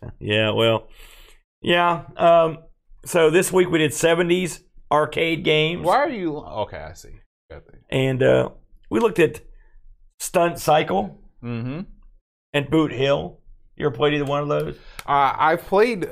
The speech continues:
Speaker 2: I think I've played Gunfight before, which is sort of the Boot Hill sequel.
Speaker 1: Yeah,
Speaker 2: Uh,
Speaker 1: prequel.
Speaker 2: prequel. Um, but, uh, but I've thoroughly enjoyed the show because one of my favorite Atari eight-bit games is a game called Biker Dave,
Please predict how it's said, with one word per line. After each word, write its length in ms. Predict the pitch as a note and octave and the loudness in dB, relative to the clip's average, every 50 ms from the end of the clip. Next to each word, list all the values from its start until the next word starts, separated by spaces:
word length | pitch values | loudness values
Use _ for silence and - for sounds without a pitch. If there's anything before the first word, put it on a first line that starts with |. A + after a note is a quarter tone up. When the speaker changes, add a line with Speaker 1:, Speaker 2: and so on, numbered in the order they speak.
| - - - | -12 -14 -6
Speaker 2:
I 160 | - B2+ C3+ | -2 -2 -2
think 200 | C3+ - G#3+ G#3 | 0 -2 -2 0
I've 160 | F#3+ D#3 C3+ - | 0 0 0 0
played 260 | - D3 C3+ A#2 G#2 | 0 0 0 0 0
Gunfight 480 | A2 A#2 B2 C#3 - D#3 D3+ D#3 D3+ D3 | 0 0 0 0 2 2 2 2 0 -2
before, 420 | D3 C#3+ D3+ D3 D3+ D#3 D#3+ D#3+ | -4 -4 0 2 4 4 4 4
which 160 | C3 A2+ - A#2+ | 2 0 -2 -4
is 120 | G#2+ - | -8 -4
sort 220 | - B2+ A#2 A2+ | -2 0 0 0
of 100 | A2 G2+ | 0 -2
the 220 | F#2+ G#2 G2 G2+ G2 | -2 -4 -4 -4 -6
Boot 320 | F#2+ G#2 A2+ A#2 A#2 A2 - | -8 -6 -6 -6 -6 -6 -2
Hill 520 | - A2+ A2 A2 G#2+ G#2+ G2+ G2+ - - | 0 2 2 2 2 2 0 -4 -8 -14
sequel. 560 | - - - D3 C3 - - D#3 D#3 D#3 D#3+ - | -16 -12 -8 -8 -8 -4 0 0 0 0 -2 -4
Speaker 1:
Yeah, 160 | A#2 A2+ G#2 | -4 -4 -4
Speaker 2:
Uh, 40 | G#2+ - - - | -6 -8 -14 -8
Speaker 1:
prequel. 500 | - - C#3+ C#3 C3+ - G#2 G#2 G2 F2+ | -2 0 0 0 0 -2 -2 -2 -2 0
Speaker 2:
prequel. 480 | - C#3+ B2 - - D3+ C#3+ C#3+ - - - - - - - - | -2 -2 -2 -2 -2 -4 -4 -4 -8 -14 -20 -20 -20 -20 -12 -6
Um, 560 | A#2 A#2 A#2 A#2 A2+ G#2 G2+ G#2 F#2+ G2+ G#2+ | -2 0 0 0 -2 -4 -6 -10 -12 -10 -4
but, 240 | G#2 A2+ A2 G#2+ G#2+ | -2 0 0 2 2
uh, 360 | G#2+ G#2 G#2 G2+ G2 F#2+ F#2 G2 | 2 2 2 2 0 -2 -4 -4
but 200 | A2 A#2 A#2 G#2 | -2 0 0 0
I've 340 | F2+ A2 B2+ C#3+ C#3+ B2+ - | 0 0 0 0 -2 -2 -4
thoroughly 500 | - F#3+ A3 C4 A#3 G3 D#3 C3+ A#2+ A#2 | -2 0 2 4 4 4 2 2 0 -2
enjoyed 400 | A#2 A#2 A2+ A#2+ A#2+ A#2+ A#2 A2 | -4 -4 -2 -2 0 0 -2 -2
the 80 | A2+ G#2+ | -6 -8
show 280 | - - A#2+ A2 A2 | -4 -4 -2 -2 0
because 460 | G#2+ A2+ A2 - - A#2+ A2+ G#2+ G2 - - _ - | -2 -4 -6 -4 -2 -2 -2 -2 -4 -10 -18 _ -6
one 160 | C3 D3+ F3+ | -4 -2 0
of 60 | F3+ | 0
my 140 | E3 D#3 D3 | 0 0 0
favorite 360 | D3+ E3 D#3 D#3 D3+ D#3 B2 | 0 0 -2 0 0 -2 -2
Atari 400 | A#2 - - D#3+ D3+ D3 C#3 A2+ | -2 -4 -2 0 0 0 0 -2
eight-bit 420 | G#2 C3+ F3 F#3+ - C3 A#2 F2+ D#2 | -2 -4 -6 -6 -6 -10 -12 -12 -12
games 500 | G2 G2 F#2+ F#2 F2+ F2 F#2 G2+ - - | -14 -14 -12 -14 -14 -16 -16 -18 -18 -16
is 160 | - G#2+ F#2+ | -14 -12 -12
a 60 | G2+ G2+ | -10 -10
game 200 | A2 A2 A2 G#2+ | -8 -10 -10 -8
called 300 | - A2+ G#2 F#2 F2 E2 | -6 -6 -6 -6 -6 -2
Biker 440 | F#2+ G#2 A2+ A#2+ - B2+ A2+ A2+ | 0 0 0 0 -2 -2 -2 0
Dave, 480 | G#2 A#2 A#2+ B2+ A2+ G2 E2 C2+ C#2+ - | 2 2 2 0 -2 -6 -8 -12 -16 -20